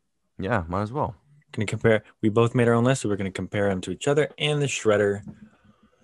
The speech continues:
Speaker 2: So, you wanna just go one by one? We'll,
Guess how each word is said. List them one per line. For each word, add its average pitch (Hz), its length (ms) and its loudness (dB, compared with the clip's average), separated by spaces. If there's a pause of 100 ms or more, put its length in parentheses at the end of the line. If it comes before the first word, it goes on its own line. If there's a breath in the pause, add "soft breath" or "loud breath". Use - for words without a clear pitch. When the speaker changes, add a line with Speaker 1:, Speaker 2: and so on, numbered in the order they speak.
(480 loud breath)
Speaker 2:
So, 92 600 2 (320)
you 131 140 2
wanna 156 140 6
just 135 140 -2
go 143 120 10
one 123 240 6
by 127 100 8
one? 127 220 4
We'll, 110 240 2